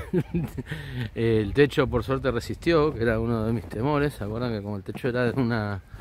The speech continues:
fibra de vidrio muy delgadita? Bueno, le hice todas estas sujeciones con muchas traveseras y tal, ¿eh? Para que aguantara el peso, pero lo aguanta.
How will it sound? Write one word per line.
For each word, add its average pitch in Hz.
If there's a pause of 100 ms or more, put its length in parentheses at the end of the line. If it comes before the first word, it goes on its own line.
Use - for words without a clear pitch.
(260)
fibra 113
de 107
vidrio 120
muy 107
delgadita? 113
Bueno, 98
le 98
hice 110
todas 110
estas 110
sujeciones 113
con 98
muchas 101 (520)
traveseras 104
y 101
tal, 110 (920)
¿eh? 107
Para 101
que 95
aguantara 101
el 104
peso, -
pero 175
lo 156
aguanta. 113